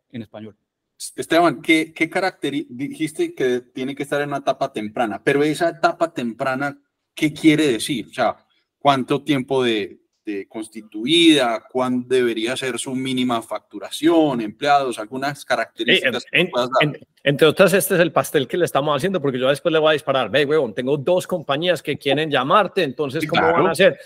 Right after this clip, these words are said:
Speaker 3: Entonces, les estamos
Speaker 2: Claro.
Speaker 3: contando, estas, apunten, pues, el pastel. ¿Qué necesitan tener para que,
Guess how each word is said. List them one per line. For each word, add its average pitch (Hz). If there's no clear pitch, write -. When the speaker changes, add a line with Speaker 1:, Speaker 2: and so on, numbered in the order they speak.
Speaker 3:
Entonces, 170
les 160
estamos 180
Speaker 2:
Claro. 185
Speaker 3:
contando, 202
estas, 208
apunten, 196
pues, 170
el 151
pastel. 160
¿Qué 175
necesitan 170
tener 170
para 190
que, 175